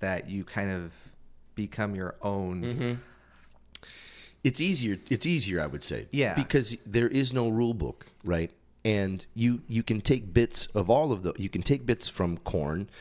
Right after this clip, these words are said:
Speaker 2: and you can take bits from whatever else,
Speaker 1: Mm-hmm.
Speaker 2: Weird Al.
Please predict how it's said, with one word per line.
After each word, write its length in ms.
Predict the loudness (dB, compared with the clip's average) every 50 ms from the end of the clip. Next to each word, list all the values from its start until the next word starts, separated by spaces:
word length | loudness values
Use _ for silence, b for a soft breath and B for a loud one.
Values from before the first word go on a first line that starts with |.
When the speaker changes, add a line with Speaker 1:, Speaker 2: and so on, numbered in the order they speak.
| B B B B B B B
Speaker 2:
and 200 | -4 -2 -2 -2
you 60 | -2
can 160 | -2 -4 -4 0
take 300 | 2 2 2 2 2 2
bits 260 | 2 2 2 0 -6
from 520 | -6 -2 -2 -2 0 0 -2 -4 -6 -8 -6 -2
whatever 440 | -2 0 0 0 0 0 0 0 0
else, 360 | 0 -2 -2 -2 -2 -2 0
Speaker 1:
Mm-hmm. 320 | 0 -2 -2 -2 -4 -4 -2
Speaker 2:
Weird 260 | 0 0 2 2 0
Al. 360 | 0 0 0 0 -2 -2